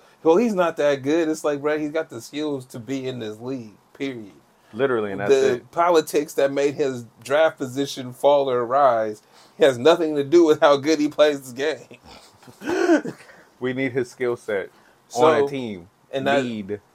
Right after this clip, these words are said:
Speaker 1: and what I mean by that, and what I mean is when you got the first rounders that you like, "Oh, we got rid of all the young guys," it's like, that because they didn't fit.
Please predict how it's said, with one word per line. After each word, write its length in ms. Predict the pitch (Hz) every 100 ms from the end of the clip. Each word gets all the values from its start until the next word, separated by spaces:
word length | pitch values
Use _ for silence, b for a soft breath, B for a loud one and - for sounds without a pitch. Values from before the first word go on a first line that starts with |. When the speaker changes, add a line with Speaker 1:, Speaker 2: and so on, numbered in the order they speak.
| -
Speaker 1:
and 140 | 131
what 120 | 135
I 80 | 135
mean 260 | 127 139 143
by 160 | 131
that, 320 | 131 131 117 -
and 120 | 120
what 140 | 123 120
I 80 |
mean 280 | 120 147 156
is 140 | 123 120
when 200 | 123 123
you 60 |
got 220 | 120 120 120
the 80 |
first 320 | - 139 123 120
rounders 460 | 139 143 131 120
that 160 | 120 117
you 120 | 123
like, 200 | 117 113
"Oh, 160 | 127 139
we 80 | 139
got 140 | 127
rid 120 | 127
of 60 | 127
all 100 | 123
the 80 | 117
young 240 | 135 156
guys," 200 | 156 120
it's 180 | 123 123
like, 320 | 123 120 107 -
that 320 | 123 117 110 107
because 300 | 113 135 123
they 120 | 120
didn't 300 | 127 131 110
fit. 400 | 107 147 175 131